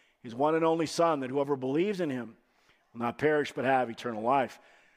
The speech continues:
For God did not send his Son into the world to condemn the world,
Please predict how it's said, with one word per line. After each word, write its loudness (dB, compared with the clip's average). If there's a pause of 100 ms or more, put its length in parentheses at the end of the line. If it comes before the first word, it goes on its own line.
(160)
For -10
God 4
did -6
not -2
send -2
his -4
Son 2
into -8
the -4
world 2
to -16
condemn 0
the 2
world, 4